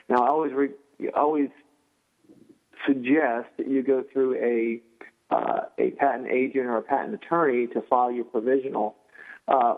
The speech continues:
only because there are, there are things you can say in your provisional that could hurt you down the road,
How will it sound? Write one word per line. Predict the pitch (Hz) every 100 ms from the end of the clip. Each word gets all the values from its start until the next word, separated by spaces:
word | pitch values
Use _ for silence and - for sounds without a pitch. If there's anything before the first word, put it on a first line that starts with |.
| -
only | 147 170 156
because | 143 143 143 135 127 -
there | 117 139 143 131
are, | 127 127 123 117 113 - _ _ _ _ _ _ _ _ _ _ _ _ _ _ 139
there | 139
are | 127
things | 123 196 156
you | 160
can | 143 123 -
say | 151 135 135
in | 127
your | 131 123
provisional | 123 123 131 127 120
that | 113 120 -
could | 120
hurt | 127 110
you | 117
down | 113
the | 107
road, | 107 - -